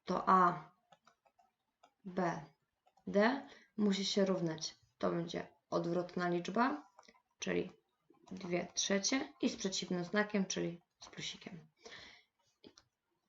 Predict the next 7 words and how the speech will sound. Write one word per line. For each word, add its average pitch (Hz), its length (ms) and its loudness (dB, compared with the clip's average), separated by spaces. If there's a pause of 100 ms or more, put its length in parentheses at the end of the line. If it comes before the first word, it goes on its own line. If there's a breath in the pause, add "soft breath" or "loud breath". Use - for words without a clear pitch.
Czyli 247 220 6
na 226 60 10
pewno 262 280 6
tutaj, 202 420 6
e, 175 300 2
Y, 208 440 4
e, 170 580 0